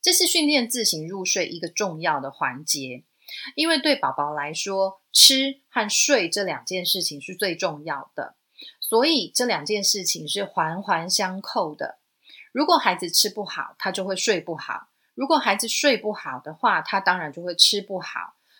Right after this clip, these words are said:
所以清醒的吃奶才能够确认宝宝每一餐都是吃饱的。当孩子吃饱了呢，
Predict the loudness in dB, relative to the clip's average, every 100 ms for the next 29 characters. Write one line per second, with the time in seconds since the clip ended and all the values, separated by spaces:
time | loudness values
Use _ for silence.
0 | -10 0 2 2 0 -4 _ _ 2 2
1 | 4 2 0 -2 -10 -6 -4 -2 -2 -2
2 | -4 -4 -4 -4 -4 -4 -2 -2 -2 0
3 | 2 2 0 0 -6 -6 -4 -4 -4 -8
4 | -8 -4 -2 -2 -4 -4 -2 -2 4 4
5 | 4 -2 -2 -4 -4 _ -4 -4 -6 _
6 | _ _ _ 2 2 2 -2 -2 4 4
7 | 4 0 -2 -4 -6 -4 -2 0 0 -4